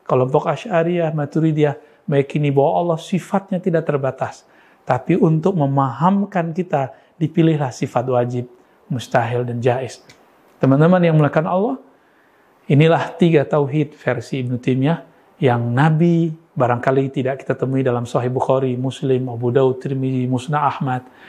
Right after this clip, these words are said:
Tidak ditemukan dalam tafsir Tabari, tafsir Qurtubi,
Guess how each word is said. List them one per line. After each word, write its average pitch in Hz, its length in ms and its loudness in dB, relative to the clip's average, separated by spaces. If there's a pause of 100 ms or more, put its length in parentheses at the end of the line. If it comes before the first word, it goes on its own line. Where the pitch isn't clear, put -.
(260)
Tidak 151 320 4
ditemukan 151 640 2
dalam 143 400 -2
tafsir 151 320 -2
Tabari, 131 640 -6
tafsir 147 400 -2
Qurtubi, 139 640 -4